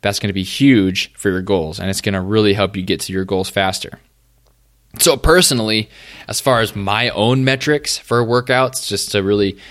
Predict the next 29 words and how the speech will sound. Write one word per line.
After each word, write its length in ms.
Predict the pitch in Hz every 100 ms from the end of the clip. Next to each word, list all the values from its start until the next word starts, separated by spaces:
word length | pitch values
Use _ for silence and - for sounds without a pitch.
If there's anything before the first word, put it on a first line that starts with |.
| - -
kinda 220 | 104 104
get 220 | 98 98
down 200 | 98 107
to 60 | 104
the 80 | 98
nitty-gritty 580 | 104 101 104 104 107
here, 400 | 107 110 107 95 _
it's 160 | - -
not 200 | 113 123
soreness, 560 | - 113 110 110 107 -
but 320 | - 104 -
I 140 | 101
do 240 | 98 117 113
like 440 | 107 104 101 - - - -
some 340 | - 123 110
intensity, 560 | 101 - 95 - 80 82
right? 240 | 92 92
To 100 | 101
make 200 | 98 104
sure 220 | - 120 117
I'm 140 | 113
working 260 | 104 - 98
hard. 360 | 101 87 85
I 160 | - 101
like 440 | 101 98 98 - - - -
a 80 | 101
good 260 | 101 104
sweat 460 | - - 127 127 107
going. 520 | 120 120 117 117 117